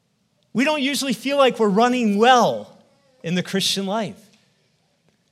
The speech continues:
Martin Luther explains it like this. He says, "God judges differently than we do. What seems very slow to us runs swiftly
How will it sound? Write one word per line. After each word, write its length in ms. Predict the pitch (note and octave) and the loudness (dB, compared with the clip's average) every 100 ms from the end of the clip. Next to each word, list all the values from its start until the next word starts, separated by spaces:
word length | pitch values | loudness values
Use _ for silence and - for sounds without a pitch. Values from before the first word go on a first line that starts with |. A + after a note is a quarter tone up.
| _ _ - | _ _ -14
Martin 360 | D3 G3 G#3+ F#3 | -2 0 2 2
Luther 360 | A3 A3 F#3+ D#3+ | 2 0 0 0
explains 500 | D#3 - F#3 F#3 F3 | -2 -2 -2 -2 -2
it 60 | |
like 240 | D3+ D3+ F#3 | -2 -2 -2
this. 300 | D#3 - - | -4 -4 -6
He 140 | F#3 | -6
says, 220 | - G3+ | -6 -4
"God 300 | - G#3 A3 | 0 0 0
judges 440 | D#3+ G3+ E3 D#3+ B2+ | 0 0 0 -6 -6
differently 460 | E3 E3 C#3 C3+ | -8 -8 -8 -8
than 180 | B2 B2 | -6 -6
we 160 | B2+ B2 | -6 -6
do. 300 | A2 F2 D#2+ - - _ _ - | -8 -10 -14 -20 -20 _ _ -12
What 360 | C3+ A3 C4+ | -2 0 0
seems 640 | - - A#3+ A3+ A3 G3 D3 | -2 -2 -2 -4 -2 -4 -6
very 480 | B2 E3+ F3+ F#3 | -4 -2 -2 -2
slow 560 | F3+ - D#3 D#3 E3 E3 | -4 -4 -4 -2 -2 -2
to 340 | D#3+ E3+ C#3 | -6 -6 -4
us 640 | C3 A#2+ F#2+ - - - - _ _ _ | -2 -4 -8 -10 -8 -8 -10 _ _ _
runs 500 | B2 C#3 C#3+ C#3+ C3 | -8 -4 -2 -4 -4
swiftly 1120 | - - - A#2+ D3 D#3 - A#2 G#2 E2 - | -2 -2 -4 -4 -4 -6 -8 -12 -12 -14 -20